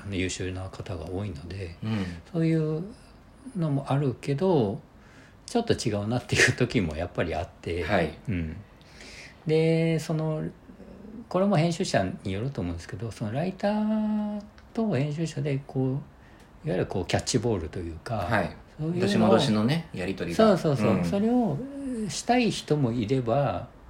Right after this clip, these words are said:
Speaker 1: あんましたくない人もいるみたいな
Speaker 2: あー、そうか。
Speaker 1: のもあっ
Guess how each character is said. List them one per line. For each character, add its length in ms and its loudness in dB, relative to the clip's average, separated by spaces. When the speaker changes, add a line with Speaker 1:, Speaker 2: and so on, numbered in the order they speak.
Speaker 1:
あ 100 -2
ん 60 0
ま 100 0
し 100 -4
た 120 4
く 100 0
な 140 8
い 40 2
人 220 -4
も 120 -8
い 40 -8
る 60 -10
み 140 -2
た 140 0
い 20 0
な 100 2
Speaker 2:
あ 960 -2
ー、 20 -10
そ 300 -8
う 20 -10
か。 100 -2
Speaker 1:
の 100 0
も 180 -2
あ 120 0
っ 100 -2